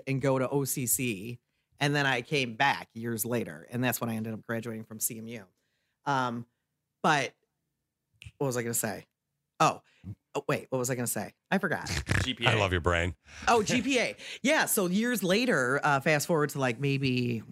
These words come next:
Speaker 1: oh, I don't know, four or five years ago, I was thinking about going back to school and getting my master's. And because of that first year, actually, for me, it was one semester, um, because I screwed up so badly that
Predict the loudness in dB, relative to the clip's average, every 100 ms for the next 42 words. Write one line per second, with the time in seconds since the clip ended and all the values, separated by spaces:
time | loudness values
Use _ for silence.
0 | -8 -2 0 0 -2 -6 -2 0 2 0
1 | 2 0 0 -2 -4 -8 _ -2 0 2
2 | 0 0 0 0 0 0 0 0 0 0
3 | 0 0 2 0 0 -2 -2 -2 0 2
4 | 2 2 0 0 -2 -2 -2 -4 _ _
5 | -4 0 -2 0 2 4 2 0 0 0
6 | 0 -2 2 2 0 0 2 2 -2 -8
7 | _ _ 2 4 2 0 0 2 0 -2
8 | -10 -4 0 2 2 2 2 0 -2 -8
9 | -16 _ _ _ 2 4 4 0 -4 -2
10 | 2 2 2 2 2 2 2 2 2 2
11 | 0 -2